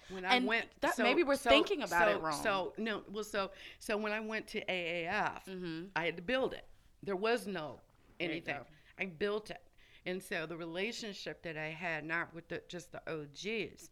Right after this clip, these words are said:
Speaker 1: but all of the chief marketing officers
Speaker 2: Yeah.
Speaker 1: and those ad Hall of Fame people was, is leading this, right?
Speaker 2: Well, that's
Speaker 1: So that
Speaker 2: important.
Speaker 1: was
Speaker 2: There's
Speaker 1: the relationship
Speaker 2: relationships.
Speaker 1: was, was leading them.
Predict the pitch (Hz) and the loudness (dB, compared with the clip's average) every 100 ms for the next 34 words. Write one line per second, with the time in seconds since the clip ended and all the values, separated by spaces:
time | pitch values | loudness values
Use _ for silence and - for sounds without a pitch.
0 | - - - - 165 165 170 151 - 165 | -20 -20 -20 -18 -8 -2 0 0 -4 -4
1 | 175 170 165 160 151 156 147 165 156 151 | 0 0 0 -2 -2 -6 -8 -8 -6 -6
2 | 147 - 156 175 175 180 165 156 - - | -8 -8 -8 -4 -4 -4 -8 -8 -10 -12
3 | - - - - 175 170 160 160 151 - | -14 -16 -16 -12 -6 -4 -2 -4 -8 -10
4 | 156 160 160 156 165 156 104 - 247 262 | -6 -2 -4 -4 -8 -8 -8 -10 -8 -6
5 | 208 - - 165 165 - - - 180 175 | -8 -12 -12 -8 -10 -10 -12 -6 -4 -4
6 | 160 156 202 214 175 117 87 87 - - | -6 -6 -6 -4 -6 -6 -4 -4 -6 -18
7 | - - - - 339 349 320 - - - | -20 -20 -10 -2 4 6 6 0 -8 2
8 | 262 381 - 339 339 208 262 233 247 269 | 6 6 8 8 8 6 4 6 6 6
9 | 254 262 - - 285 233 - 180 - 151 | 6 8 8 6 4 4 4 4 6 2
10 | 170 190 185 180 170 - - - - - | -2 -2 0 0 -2 -6 -14 -20 -20 -10
11 | 185 180 170 175 143 - - 180 208 240 | -2 0 2 0 -4 -10 -12 -6 -2 -2
12 | 196 156 160 - 151 104 | -4 -6 -8 -6 -6 -8